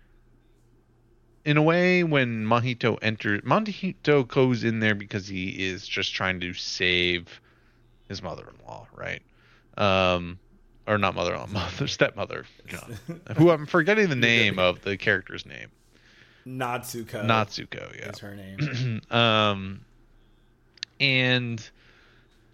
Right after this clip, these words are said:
Speaker 1: he goes in there, but, like, he, he, he, doesn't he, like, he says before he goes into, like, the actual tower with the heron and he gets, like, trapped by the master and he gets, like, pulled through the floor that he's just like, "I don't really care about, like, her, but I'm just, like, I'm just kind of,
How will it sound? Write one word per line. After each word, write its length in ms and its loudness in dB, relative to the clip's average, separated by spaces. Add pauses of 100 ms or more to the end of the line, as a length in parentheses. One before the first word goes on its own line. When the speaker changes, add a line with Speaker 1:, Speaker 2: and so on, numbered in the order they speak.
(1080)
Speaker 1:
he 180 -2
goes 260 4
in 160 2
there, 340 4
but, 140 2
like, 200 4
he, 180 -2
he, 280 -2
he, 240 -2
doesn't 360 0
he, 120 2
like, 140 0
he 160 0
says 440 2
before 380 0
he 140 2
goes 320 2
into, 220 -8
like, 140 0
the 120 2
actual 380 0
tower 420 0
with 160 -2
the 100 -6
heron 500 0
and 140 0
he 80 -6
gets, 200 -8
like, 120 -12
trapped 300 -2
by 100 0
the 80 -4
master 360 0
and 140 -6
he 120 2
gets, 220 -12
like, 160 -10
pulled 300 -2
through 180 -2
the 100 -6
floor 520 6
that 160 4
he's 160 0
just 200 -4
like, 140 2
"I 100 4
don't 240 0
really 300 -8
care 440 4
about, 420 2
like, 260 -8
her, 140 -2
but 180 -8
I'm 260 -4
just, 120 -14
like, 140 -14
I'm 100 -14
just 200 -10
kind 260 0
of, 160 -6